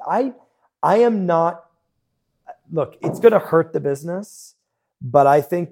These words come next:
if landlords continue to be flexible op-, and operate.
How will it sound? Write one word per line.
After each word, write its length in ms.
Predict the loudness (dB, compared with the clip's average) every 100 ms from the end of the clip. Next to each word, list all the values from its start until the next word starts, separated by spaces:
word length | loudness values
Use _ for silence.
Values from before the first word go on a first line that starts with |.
| -10
if 120 | -14 -14
landlords 680 | -8 -4 -4 -4 -6 -8 -6
continue 460 | -8 -8 -10 -8
to 100 | -8
be 120 | -10
flexible 880 | -8 -6 -8 -8 -8 -4 -4 -4 -10 _ _ _ _ _ -2
op-, 280 | 0 0 -4 -8
and 140 | -4 0
operate. 280 | 0 -2